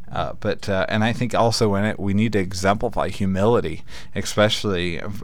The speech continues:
especially around children, 'cause I think, uh, if that's the case, I think we'll, we'll be seen as divisive if we're prideful about our differences, if we're arrogant and,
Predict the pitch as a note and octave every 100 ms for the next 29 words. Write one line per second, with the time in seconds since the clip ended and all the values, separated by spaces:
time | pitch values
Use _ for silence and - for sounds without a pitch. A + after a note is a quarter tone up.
0 | - F#2+ - A#2 A#2+ - G2+ F2+ F#2 -
1 | F#2 F2+ D#2+ G2 G2+ G#2 F#2+ G#2+ - F2+
2 | G#2 - - G2 G2+ G#2 G#2 G#2+ G2+ A2
3 | G#2+ - G#2 G#2+ G2+ F#2+ G2+ G2 A#2 A2+
4 | F#2 - F2+ D2+ F2 C3 D#3+ A#2+ G2+ -
5 | G2 - G2+ F#2+ C3 - - C2 - -
6 | C2+ - - - - - - F#2+ F#2 F2+
7 | G2 D#2+ - A#1+ - F2+ F#2+ G#2 A2 -
8 | G2 B2 B2 G2 E2+ E2 - D2 D2